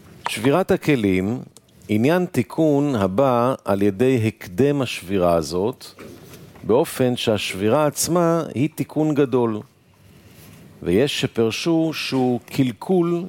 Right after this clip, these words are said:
על מנת לתקן. אמנם הלשון אינו נכון, שיש להקשות על לשון זה, למה לא לקלקל ואחר כך לתקן?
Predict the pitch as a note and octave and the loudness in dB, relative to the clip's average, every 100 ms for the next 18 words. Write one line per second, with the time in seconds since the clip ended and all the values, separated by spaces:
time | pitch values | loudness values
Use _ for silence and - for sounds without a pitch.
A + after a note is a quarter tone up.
0 | - A2 A#2 A#2 B2 - A#2 G2+ - E2 | -4 0 2 2 2 0 -2 -2 -2 -2
1 | B1+ B1+ - - - - - - - - | -4 -10 -16 -20 -20 -20 -20 -20 -20 -20
2 | - - - - - - G2 F#2 E2+ F2+ | -20 -20 -20 -20 -8 -2 0 2 2 0
3 | A2 G2 G#2 A2 - D3+ E3 D#3+ F3 F3 | -2 -2 0 0 0 0 2 2 2 2
4 | D3+ - E2 C#2+ C#2+ - - - - - | 0 -4 -6 -6 -12 -20 -20 -20 -20 -20
5 | - - - - C#3 F#3 - C#3+ A#2 - | -20 -20 -14 -4 -2 0 0 0 0 -2
6 | E3 E3+ - A2+ G#2 - D3 C#3+ B2 D#3+ | 0 0 0 0 0 0 0 2 2 4
7 | C#3+ C#3+ - _ _ _ _ _ G#2 D#3 | 2 0 -6 _ _ _ _ _ -2 0
8 | G#3 F#3+ D#3 C3 A#2 - G#2 G2+ - D#3 | 2 0 2 0 0 0 0 -2 0 2
9 | D3 B2 C3+ - F#2 G#2 - G#2 F#2+ A2+ | 4 2 -2 -4 -2 0 2 0 0 -2
10 | - A2 - G2 - D#2+ D2+ | 0 -2 0 -4 -2 -2 -2